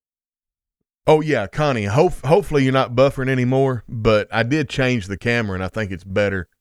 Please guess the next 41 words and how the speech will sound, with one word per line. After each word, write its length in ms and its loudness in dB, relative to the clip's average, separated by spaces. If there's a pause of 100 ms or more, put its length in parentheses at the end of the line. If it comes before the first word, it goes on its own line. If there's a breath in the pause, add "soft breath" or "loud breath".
(480)
Yeah. 260 0 (400)
Sorry, 320 2
I'm 140 -2
waving 260 2
my 140 -4
hand 320 -2
to 80 -6
see 200 -2
if 120 -6
it's 140 -10
jumpy. 360 -4 (840)
I'm 360 0 (100)
cheating. 640 -2
Technically, 520 0
I'm 120 0
supposed 300 -2
to 60 -2
have 200 0
a 40 -2
U 240 2
S 140 0
B 220 -2
three, 420 -2
but 160 -4
this 160 -6
is 80 -6
a 60 -2
U 260 2
S 140 -4
B 200 -4
two, 400 0 (880)
but 160 2
it 80 -6
still 380 2
works, 460 -2 (480)
dot, 260 0
dot, 260 0
dot, 300 0 (240)
good 160 2
enough. 540 -2 (880)
So, 500 0